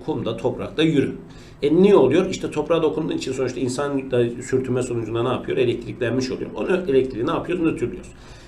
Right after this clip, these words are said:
Veya yakıt tankerlerine bakarsanız şöyle yakıt tankerleri hareket ederken o tankerlerin arkasından bir zincir sarkar.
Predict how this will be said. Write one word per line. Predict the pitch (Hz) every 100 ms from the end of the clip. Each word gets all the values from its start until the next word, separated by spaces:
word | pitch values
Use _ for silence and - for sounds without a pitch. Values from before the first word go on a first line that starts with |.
| -
Veya | 156 185
yakıt | 190 175 180 -
tankerlerine | 185 180 175 170 170 160 156
bakarsanız | 156 156 185 - 107 -
şöyle | 143 135
yakıt | 131 131 156 -
tankerleri | 127 120 123 120 117
hareket | 120 123 123 -
ederken | - - - - - - - -
o | 185
tankerlerin | 190 190 185 185 175 165 156 -
arkasından | 165 180 147 165 165
bir | 160
zincir | 127 143 139 143
sarkar. | 143 92 85 - -